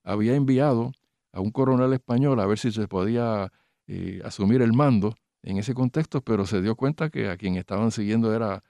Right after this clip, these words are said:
al criollo dominicano, ¿no? Entonces tenemos en esta, en esta lucha que se va a llamar de reconquista de Santo Domingo Español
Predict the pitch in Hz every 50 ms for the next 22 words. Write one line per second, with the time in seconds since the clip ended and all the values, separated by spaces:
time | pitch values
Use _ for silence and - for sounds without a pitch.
0 | _ _ _ _ _ 90 90 85 - 101 92 98 107 113 117 113 110 107 107 107
1 | 110 113 - 196 185 139 104 95 123 160 - _ _ _ _ _ _ - - 92
2 | 107 123 123 - 143 147 165 170 165 156 135 127 104 104 117 123 - - 135 127
3 | 120 - _ _ _ _ _ _ _ _ - 95 95 - - 120 123 117 110 104
4 | 101 98 117 147 160 - - 113 101 117 - _ _ _ _ _ _ _ - 104
5 | 92 - 110 92 98 101 110 117 117 127 131 123 113 110 95 104 104 92 98 95
6 | 95 - - 147 175 - _ _ - - - - _ _ _ _ _ _ _ -
7 | 87 90 - - 90 90 - 92 90 90 87 98 117 139 156 143 - - 131 127
8 | 135 131 110 95 95 110 107